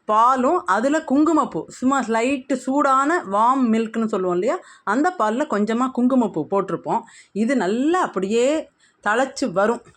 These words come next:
இது அப்படியே கொதிச்சு வரட்டும். இப்ப நாம ஒரு நல்ல ஒரு டம்ளர் பச்சரிசி போட்டு இந்த பால்லாம் விட்ட கணக்குக்கு நாம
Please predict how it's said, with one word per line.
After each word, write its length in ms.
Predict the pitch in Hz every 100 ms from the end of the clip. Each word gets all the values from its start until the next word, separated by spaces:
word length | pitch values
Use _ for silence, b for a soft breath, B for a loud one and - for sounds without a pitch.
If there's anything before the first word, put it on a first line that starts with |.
| -
இது 300 | 208 294 254
அப்படியே 460 | 160 180 196 220
கொதிச்சு 420 | 185 196 214 240 233
வரட்டும். 560 | 170 185 160 233 247 b b b
இப்ப 340 | - 220 220 262
நாம 480 | 175 180 165 220 349 B B B
ஒரு 840 | 202 214 202 190 180 175 170 165 - _ _ _ _ _ _
நல்ல 420 | - 220 254 254 202
ஒரு 320 | 233 226 220
டம்ளர் 440 | 226 254 311 311
பச்சரிசி 640 | 233 202 262 233 226 208 185
போட்டு 600 | 208 196 170 180 269 B B B
இந்த 260 | 196 196 180
பால்லாம் 540 | 220 262 269 254 277
விட்ட 340 | 196 226 - 285
கணக்குக்கு 540 | 202 214 220 180 320
நாம 320 | 233 185 208